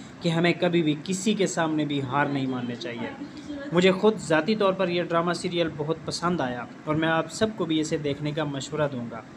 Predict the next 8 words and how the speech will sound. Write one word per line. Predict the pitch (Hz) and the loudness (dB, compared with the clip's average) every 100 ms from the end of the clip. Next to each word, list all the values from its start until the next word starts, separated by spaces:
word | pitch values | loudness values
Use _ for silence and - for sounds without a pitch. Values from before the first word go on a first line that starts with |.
| - - - - - - - 160 | -18 -18 -16 -14 -14 -14 -12 0
यह | 170 | 2
सीरियल | 165 175 180 180 | 4 2 6 6
एक | 165 165 | 4 2
बहुत | 151 160 | 0 0
ही | 170 | 2
अच्छी | 165 - 180 | 0 2 2
entertainment | 165 156 147 151 151 160 165 160 - | 2 0 2 2 2 2 0 -2 -4
और | 151 156 | 0 0